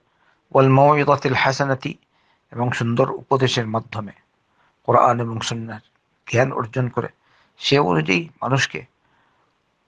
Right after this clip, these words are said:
হিকমতের সাথে মানুষকে আল্লাহর পথে আহ্বান করো।" তাই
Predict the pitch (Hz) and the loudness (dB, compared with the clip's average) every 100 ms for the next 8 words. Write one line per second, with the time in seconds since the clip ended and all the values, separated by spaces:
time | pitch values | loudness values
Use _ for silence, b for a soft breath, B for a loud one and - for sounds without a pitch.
0 | _ _ - - 117 139 143 143 - 131 | _ _ -8 -4 0 2 2 0 0 -4
1 | - _ _ _ _ _ _ _ - 120 | -6 _ _ _ _ _ _ _ -2 -2
2 | 127 - 135 - 120 120 - 120 - 110 | -2 -2 -2 -2 -2 -4 -4 -6 -4 -6
3 | 113 117 110 - 113 _ _ _ _ _ | -4 -6 -8 -18 -20 _ _ _ _ _
4 | _ _ 151 160 180 | _ _ 0 2 0